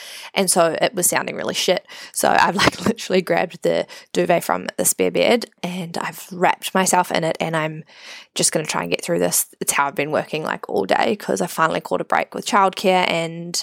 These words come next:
um, my child's not around, so I'm not recording late at night, which is amazing. So, um, that's my little update. Um, side note, who is, like, desperate for summer, desperate for a holiday? I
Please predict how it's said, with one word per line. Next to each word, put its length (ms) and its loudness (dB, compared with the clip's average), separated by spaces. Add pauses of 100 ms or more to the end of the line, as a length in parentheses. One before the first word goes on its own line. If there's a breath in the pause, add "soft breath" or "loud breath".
(120)
um, 260 -4
my 140 -2
child's 260 2
not 100 -4
around, 300 4
so 240 4
I'm 140 -2
not 120 0
recording 320 -2
late 200 -4
at 80 -8
night, 200 2
which 240 -6
is 220 -6
amazing. 480 2
So, 320 2 (600 loud breath)
um, 480 4 (140)
that's 260 0
my 100 4
little 300 4
update. 680 2
Um, 400 2 (100)
side 280 2
note, 220 0
who 680 4
is, 420 2
like, 220 0
desperate 420 -2
for 120 -8
summer, 340 2
desperate 360 -2
for 120 2
a 60 0
holiday? 420 2
I 120 2